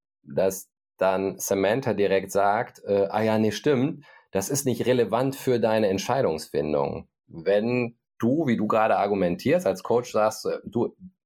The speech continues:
entschuldige bitte, ich hatte gerade, ähm, ne, ich stand auf dem Schlauch, ähm, die Frage, die führt jetzt in die falsche Richtung, da bin ich bei dir.“ Aber jetzt eben so wirklich hinzugehen und dem Coach zu sagen,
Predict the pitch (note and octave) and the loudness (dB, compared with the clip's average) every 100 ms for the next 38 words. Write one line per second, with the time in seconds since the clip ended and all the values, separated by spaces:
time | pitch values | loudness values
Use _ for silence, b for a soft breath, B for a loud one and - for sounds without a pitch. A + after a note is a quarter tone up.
0 | _ G2 F#2+ G#2+ E2 D2 - C#2 - G#2 | _ -4 0 0 0 -4 -4 -6 -4 -4
1 | F2+ D#2 F#2 G#2 G#2+ G2+ F#2+ F#2+ F#2 F2+ | -2 0 2 2 2 2 2 0 0 0
2 | G#2+ B2 - G2+ - G#2 A2+ G#2 G2+ F#2+ | 0 0 -2 -4 -2 0 0 -2 -2 -4
3 | G#2+ G#2+ G2+ G2+ G2 G2+ G2+ B B B | 0 2 2 0 -2 0 -2 B B B
4 | - G#2+ G#2 - G2 A#2 B2+ A2 G#2 - | -4 -2 -2 -2 2 2 2 -2 -4 -2
5 | C3+ D3 G#2+ - A#2 A2 G2+ G2+ A2 - | -2 0 -4 -2 0 0 0 0 0 -4
6 | F#2 C3 - G#2 A2 G2+ G2 G#2 G2+ F2 | -4 -4 -2 0 0 0 0 -2 0 -2
7 | A2 F#2 D#2 E2+ F#2 F#2 G2+ G2+ G2 F#2 | 0 2 2 2 -2 -2 -2 0 0 -2
8 | E2+ A#2 D#3 - G2 - D3 G#3 - F#2+ | -2 -2 -4 -10 -10 -4 -2 -2 -6 -6
9 | D#2+ E2 E2 F2 F#2+ F2+ - A#2 D3 - | -2 0 0 0 0 -2 -2 -4 -4 -6
10 | - G2 F#2 G2 C3 F#2+ G#2 C#3+ | -6 -4 0 2 2 2 0 -2